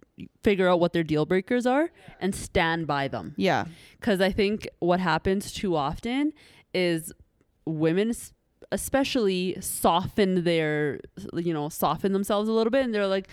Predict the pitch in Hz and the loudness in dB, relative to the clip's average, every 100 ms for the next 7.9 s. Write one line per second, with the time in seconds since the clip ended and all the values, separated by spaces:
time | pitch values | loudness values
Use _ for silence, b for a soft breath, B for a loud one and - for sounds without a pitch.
0 | B B B 247 269 247 214 214 208 202 | B B B -6 -4 -4 -2 0 -2 0
1 | 226 - 202 190 175 175 208 170 147 175 | -2 0 -2 0 0 0 -2 -2 0 0
2 | 190 - 294 359 b b b 160 165 185 | -2 0 -2 -2 b b b -6 0 4
3 | 175 170 - 196 226 277 247 214 202 202 | 4 2 2 0 0 -2 -2 0 0 0
4 | 185 _ _ 196 - 233 233 226 - 196 | -2 _ _ -4 -2 0 0 0 -2 -2
5 | 170 156 - 147 147 135 160 165 190 165 | -2 -2 -2 -4 -2 0 0 -2 -2 -2
6 | 165 180 165 156 160 156 - 147 151 156 | -2 -2 -2 0 0 -2 -2 -2 -2 -2
7 | - 110 160 151 - 143 151 196 214 | -2 -2 0 -2 -2 -2 0 -2 -2